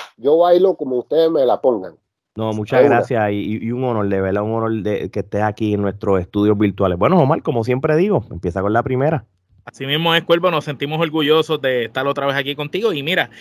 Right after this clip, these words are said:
Speaker 3: desde la última vez que estuvimos hablando, ya tú nos habías contado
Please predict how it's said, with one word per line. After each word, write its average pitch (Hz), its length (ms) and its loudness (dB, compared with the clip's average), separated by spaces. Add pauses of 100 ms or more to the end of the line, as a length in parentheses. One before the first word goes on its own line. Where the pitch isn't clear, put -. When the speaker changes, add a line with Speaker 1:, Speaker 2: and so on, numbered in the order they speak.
(240)
Speaker 3:
desde 160 260 6
la 156 100 6
última 220 260 0
vez 233 100 0
que 220 100 -2
estuvimos 208 380 0
hablando, 202 360 2
ya 151 160 2
tú 185 100 -2
nos 190 140 -2
habías 185 240 0
contado 185 500 -6